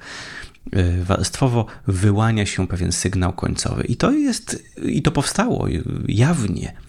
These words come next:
w, z inspiracji tkankami, y, zwierzęcymi i to działa. I to działa bardzo dobrze.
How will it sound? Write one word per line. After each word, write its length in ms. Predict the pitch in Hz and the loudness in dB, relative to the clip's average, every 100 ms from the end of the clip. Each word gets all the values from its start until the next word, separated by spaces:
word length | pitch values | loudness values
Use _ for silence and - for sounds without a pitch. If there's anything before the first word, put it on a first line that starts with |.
| - - - _ - - - - - | -20 -20 -20 _ -20 -18 -14 -10 -2
w, 260 | 95 95 95 | 4 4 4
z 160 | 95 | 0
inspiracji 840 | - 120 107 - 107 107 - 98 98 - - | 6 6 6 2 0 0 0 -2 -4 -12 -8
tkankami, 720 | - 107 98 - 98 95 87 - - - - | -2 0 2 0 2 2 -2 -8 -18 -18 -8
y, 500 | - 87 87 92 92 | -2 2 2 2 2
zwierzęcymi 800 | 90 92 98 87 85 - 135 147 - - - _ _ _ _ - | 0 2 2 2 -2 0 0 0 -4 -14 -20 _ _ _ _ 0
i 80 | |
to 120 | - 139 | 2 4
działa. 480 | 107 87 - - - - | 4 0 -2 -8 -14 -2
I 100 | - | 0
to 120 | - | 2
działa 240 | 107 113 104 | 2 2 2
bardzo 300 | 107 - 95 | 0 0 0
dobrze. 360 | - - - | 0 -2 -6